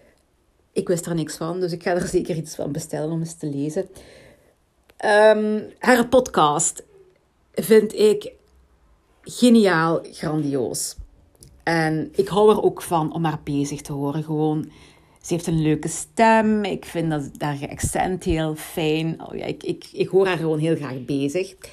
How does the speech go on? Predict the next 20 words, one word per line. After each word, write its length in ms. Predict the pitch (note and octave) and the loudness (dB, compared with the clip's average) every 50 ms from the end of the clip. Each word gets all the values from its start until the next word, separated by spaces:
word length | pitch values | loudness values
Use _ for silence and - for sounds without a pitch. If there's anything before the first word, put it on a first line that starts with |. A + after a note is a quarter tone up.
| - - - - _ _ _ | -20 -20 -20 -20 _ _ _
Ze 140 | - G3+ | -4 -4
is 220 | G3+ - - - - - | -2 -2 -4 -8 0 2
authentiek. 800 | E3+ E3+ E3+ E3+ E3 D#3 D#3 - - D#3 D#3 D#3 - - - _ D#3 | 2 2 2 0 -4 -4 -6 -6 -6 -6 -6 -6 -10 -18 -20 _ -18
Ze, 340 | - - E3+ D#3 D3 C#3+ C#3 - - _ _ _ _ | -6 -4 -2 -2 -2 -2 -6 -8 -16 _ _ _ _
ze 140 | - F3 | -6 -4
zegt 380 | D#3+ - E3+ D3+ - - - - | -2 -2 -2 -4 -4 -6 -6 -6
ook, 220 | F#3 F3 - - _ _ _ _ _ _ _ _ _ _ _ _ _ _ _ - - - - - | -6 -6 -6 -16 _ _ _ _ _ _ _ _ _ _ _ _ _ _ _ -18 -14 -12 -8 -6
ja, 540 | D#3+ E3+ D#3+ F#3 G#3 D3+ - - - - - - | -4 -2 -2 0 0 -2 -2 -4 -8 -14 -16 -2
gewoon 420 | - F#3 F#3 F#3+ F#3 F3+ E3 E3+ | 2 6 6 6 6 4 2 2
wat 200 | D#3 D#3 D#3 D#3 | 0 0 0 -2
ze 120 | - D#3+ | -4 -6
voelt. 480 | C3+ C3 C#3 C#3+ F3 A#3 C#4+ - - - - - _ _ _ _ _ _ _ _ _ _ _ _ _ _ _ - - _ _ | -6 -6 -6 -4 -6 -6 -8 -10 -14 -20 -20 -20 _ _ _ _ _ _ _ _ _ _ _ _ _ _ _ -16 -16 _ _
En, 600 | - G#3+ G3 F#3+ F#3 F#3 F#3+ F#3 F#3 F#3 F#3 - | -2 2 2 4 4 4 4 4 2 0 -4 -2
ehm, 440 | - F#3 F3+ F3 F3 E3+ F3 E3+ E3 - - _ _ _ _ | 0 4 4 4 4 2 0 -4 -6 -8 -12 _ _ _ _
nu 180 | _ G3 G3 G3+ F#3+ - - | _ 0 0 0 0 -2 2
in 200 | - - B3 C#4 | 2 2 4 4
die 220 | C4+ A#3+ - - - | 0 0 -4 -2 0
podcast 560 | A#3 A3+ B3 A3+ - - A3+ F#3+ F#3+ F#3+ - | 2 2 2 0 0 0 2 2 2 -2 -2
van 160 | - F3 E3 | -4 -4 -2
haar 220 | E3 D#3 E3+ F3+ | -2 -2 -2 -4